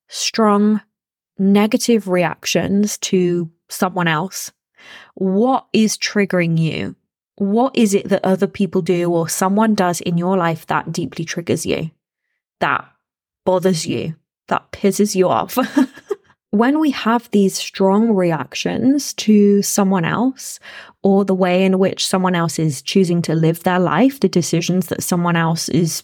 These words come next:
making, it can often be because it is pointing to a suppressed aspect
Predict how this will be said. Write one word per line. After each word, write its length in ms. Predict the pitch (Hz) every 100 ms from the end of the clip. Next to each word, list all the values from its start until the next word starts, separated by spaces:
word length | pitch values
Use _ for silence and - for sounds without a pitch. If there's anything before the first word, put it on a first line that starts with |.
| _
making, 760 | - 170 190 - - - 233 233 - - - _
it 160 | 254 -
can 200 | 214 226
often 460 | - 226 - 214 196
be 640 | 180 247 254 202 185 170 _ _ _ _ -
because 680 | 208 - 202 202 - - - _ -
it 260 | 214 - _ _ _
is 180 | 220 208
pointing 640 | - 226 233 254 - 208
to 600 | 202 - 208 202 196 196 - _ _ _ -
a 120 | 226
suppressed 960 | 214 - 196 - 220 262 - - - - _ _ _
aspect 720 | 254 262 - - - - -